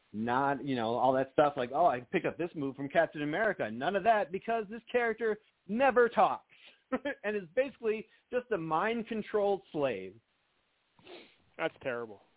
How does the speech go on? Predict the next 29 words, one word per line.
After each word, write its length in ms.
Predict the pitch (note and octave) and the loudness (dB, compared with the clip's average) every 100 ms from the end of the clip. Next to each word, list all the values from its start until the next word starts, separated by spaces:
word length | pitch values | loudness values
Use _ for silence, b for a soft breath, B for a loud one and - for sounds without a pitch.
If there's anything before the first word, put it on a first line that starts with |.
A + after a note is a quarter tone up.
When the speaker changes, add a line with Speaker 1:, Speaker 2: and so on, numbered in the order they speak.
| _ _ | _ _
Speaker 2:
That 180 | A#2+ A#2+ | -10 -8
is 60 | G#2 | -10
terrible. 320 | A2 F#2+ G2 _ _ _ | -16 -18 -20 _ _ _
Speaker 1:
Yeah. 340 | C#3+ C#3 C#3 - - _ _ _ _ _ | -10 -6 -4 -4 -8 _ _ _ _ _
No 180 | D#3+ A#3+ | 2 2
Speaker 2:
How, 60 | - | 4
how 20 | |
Speaker 1:
photographic 500 | C4 A3+ A#3 A#3+ A3+ | 2 4 4 4 4
Speaker 2:
does 80 | A3+ | 2
that 100 | B3 | -2
get 140 | C#4+ | -4
the 60 | E3 C3+ | -6 -4
green 160 | G#3 C3+ | -4 -4
Speaker 1:
reflexes. 40 | |
Speaker 2:
light? 180 | A#2 G2+ _ _ _ _ A#2 A#2+ | -6 -8 _ _ _ _ -14 0
Like, 100 | F#3 | 4
Speaker 1:
Just 80 | A3+ | 4
Speaker 2:
like, 100 | - | 4
who 60 | A#3+ | 2
gives 120 | G#3 | 2
Speaker 1:
a, 100 | G3+ | 4
Speaker 2:
that 60 | |
the 0 | F#3 | 4
Speaker 1:
uh, 140 | F3+ E3+ | 4 2
Speaker 2:
green 120 | E3+ | -2
Speaker 1:
just 80 | E3 | -2
like 140 | A3+ F#3+ | 0 0
Speaker 2:
light? 100 | |
Speaker 1:
a, 40 | D3 | -2